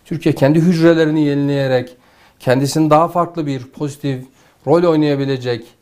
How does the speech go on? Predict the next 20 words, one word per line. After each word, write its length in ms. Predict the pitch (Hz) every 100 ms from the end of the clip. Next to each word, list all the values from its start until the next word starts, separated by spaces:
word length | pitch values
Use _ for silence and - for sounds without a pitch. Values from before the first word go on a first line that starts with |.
| -
ve 60 |
kendi 320 | 113 127 147 196
refahını, 540 | 190 165 139 120 101
kendi 280 | - 127 147
güvenliğini 560 | 175 165 147 139 131
tanzim 360 | 131 123 120 127
edecek 380 | 120 117 120 117
imkanlara 520 | 123 - 123 123 120
kavuşabilme 580 | 123 117 - 123 120 117
imkanı 400 | 110 127 117 110
varken 360 | 104 101 165 165 - - _ -
maalesef 500 | - - - 147 151
istikrarsızlık 840 | - 139 - 123 117 139 127 135
içerisinde 760 | - - 101 - 107 104 110 135 _ - - _ -
bütün 260 | - 233
akitlerinin 720 | - 165 185 - 170 160 165
sorgulandığı, 840 | 165 - 151 147 151 143 139 123 110
uluslararası 640 | 123 117 - 139 131 120
akitlerinin 600 | 117 113 - 113 107 110
sorgulandığı, 840 | 107 120 107 104 104 104 104 113